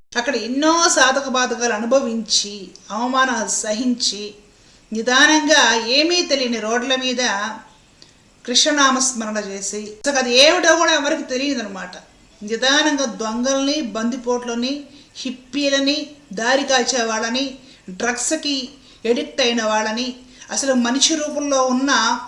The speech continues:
పశువుల్ని కూడా వారు మార్చి భాగవతులను చేసి పడేశారు, భక్తుల్ని చేసి పడేశారు. మన దేశానికి, మన, మన జనాలకి, ఇండియన్స్కి ఒక గ్రహచారం ఒకటి ఉంది, ఒక పాడుబుద్ధి. ఏంటో తెలుసా? అమెరికా వాడు ఏం చేస్తే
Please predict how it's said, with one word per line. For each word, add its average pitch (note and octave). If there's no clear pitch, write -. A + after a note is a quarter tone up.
పశువుల్ని C4
కూడా A3+
వారు A3+
మార్చి A3
భాగవతులను A3+
చేసి F3
పడేశారు, -
భక్తుల్ని A3
చేసి F#3
పడేశారు. -
మన B3+
దేశానికి, C#4+
మన, A#3
మన A#3
జనాలకి, B3
ఇండియన్స్కి B3
ఒక A3+
గ్రహచారం D#4
ఒకటి A#3+
ఉంది, B3
ఒక A#3+
పాడుబుద్ధి. C4+
ఏంటో C#4
తెలుసా? C#4+
అమెరికా D#4
వాడు C#4
ఏం B3
చేస్తే A#3